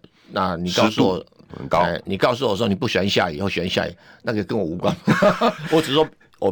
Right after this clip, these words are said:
Speaker 1: 判断明天会下雨嘛。
Speaker 2: 明天会下雨。
Speaker 1: 对。那这个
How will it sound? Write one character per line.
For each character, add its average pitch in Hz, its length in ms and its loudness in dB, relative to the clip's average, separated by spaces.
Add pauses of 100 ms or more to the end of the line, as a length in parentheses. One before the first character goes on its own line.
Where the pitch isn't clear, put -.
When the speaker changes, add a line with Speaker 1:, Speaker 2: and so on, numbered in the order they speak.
(140)
Speaker 1:
判 151 180 2
断 127 140 2
明 117 140 2
天 120 120 2
会 117 80 4
下 101 240 0
雨 82 40 -4
嘛。 90 60 0
Speaker 2:
明 98 60 4
天 92 140 2
会 78 60 -4
下 76 180 0
雨。 55 220 -10
Speaker 1:
对。 76 120 -12 (840)
那 170 120 2
这 196 140 0
个 135 260 2